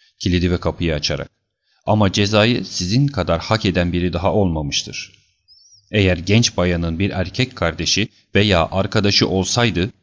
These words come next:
kırbacı şimdiye kadar sırtınıza indirmişti bile." "Tanrı aşkına!" diye devam etti.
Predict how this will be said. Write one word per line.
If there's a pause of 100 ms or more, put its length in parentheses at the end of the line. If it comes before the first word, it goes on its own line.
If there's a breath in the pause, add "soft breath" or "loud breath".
(340)
kırbacı
şimdiye
kadar
sırtınıza
indirmişti
bile." (800)
"Tanrı
aşkına!" (400)
diye
devam
etti.